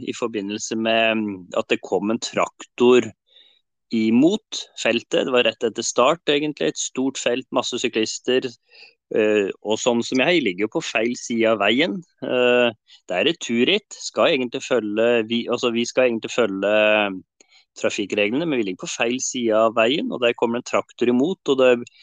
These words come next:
eh, er bare på grunn av veldig erfarne og disiplinerte syklister at det går såpass bra som det går, at ingen, eh, tryner og dulter i hverandre og, eller, eller, eh, <laughs> kjører inn i traktoren. Så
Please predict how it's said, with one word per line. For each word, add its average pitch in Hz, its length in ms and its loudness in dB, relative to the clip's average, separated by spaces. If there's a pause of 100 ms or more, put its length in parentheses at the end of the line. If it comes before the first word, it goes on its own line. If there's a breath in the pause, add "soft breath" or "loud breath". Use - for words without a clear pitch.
(480 soft breath)
eh, 120 380 4 (240)
er 131 100 -4
bare 123 340 2
på 127 160 -6
grunn 117 320 0
av 123 200 -2 (360)
veldig 110 440 0
erfarne 107 460 0
og 107 40 -10
disiplinerte 101 600 -4
syklister 110 580 -2
at 101 120 -2
det 110 120 -2
går 95 180 -2
såpass - 380 -6
bra 90 260 0
som 101 220 -6
det 98 80 -4
går, 131 220 2
at - 120 -8
ingen, 101 640 -2
eh, 101 280 2 (680)
tryner 104 560 0 (240)
og 98 260 0 (220)
dulter 107 320 0
i 101 100 2
hverandre 98 520 0
og, 101 120 4
eller, 107 260 0
eller, 165 300 2
eh, 156 300 4
<laughs> 147 340 2
kjører 113 380 2
inn 101 160 -4
i 104 160 -4
traktoren. 113 480 -2 (560 soft breath)
Så 117 560 4